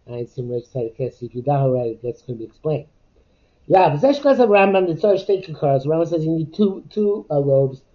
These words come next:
The Kam Rabbi says, "Okay," and several of our, our authorities wrote that. Aval Atura Mordechai Avihu Mechilta, so she should die B'Achas. They bring that, so she's, one is enough.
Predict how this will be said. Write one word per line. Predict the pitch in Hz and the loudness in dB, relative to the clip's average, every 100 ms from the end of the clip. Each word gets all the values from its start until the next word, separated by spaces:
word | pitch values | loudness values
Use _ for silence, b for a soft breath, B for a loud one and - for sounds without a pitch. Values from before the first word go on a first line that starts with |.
| _ _ _ - | _ _ _ -4
The | |
Kam | 135 269 | 4 6
Rabbi | 320 294 | 6 4
says, | - 285 226 | 4 2 4
"Okay," | 302 294 233 196 | 2 4 4 2
and | 196 - | 0 -2
several | 240 262 | -2 2
of | 240 233 | 2 4
our, | 220 214 | 4 2
our | - 185 196 | 2 2 2
authorities | 175 196 196 202 180 | 2 2 4 2 2
wrote | 254 - | 0 0
that. | 131 - | -6 -6
Aval | 156 170 180 170 | -2 2 4 4
Atura | 262 220 | 2 2
Mordechai | 202 208 190 170 | 4 2 4 4
Avihu | 196 180 | 4 2
Mechilta, | 135 - 226 220 202 - _ _ | 2 2 2 4 2 0 _ _
so | 190 | 2
she | 185 247 | 2 0
should | 220 196 | -4 2
die | 196 196 | 4 4
B'Achas. | 196 175 - - _ | 4 0 -2 -14 _
They | - 180 180 | 0 2 2
bring | 196 202 | 2 4
that, | 165 165 | 2 2
so | 156 214 | 0 -2
she's, | 185 208 165 | 0 -2 -4
one | 180 160 175 196 196 175 | -6 2 4 4 2 -2
is | 135 | 0
enough. | 160 233 240 | 2 2 0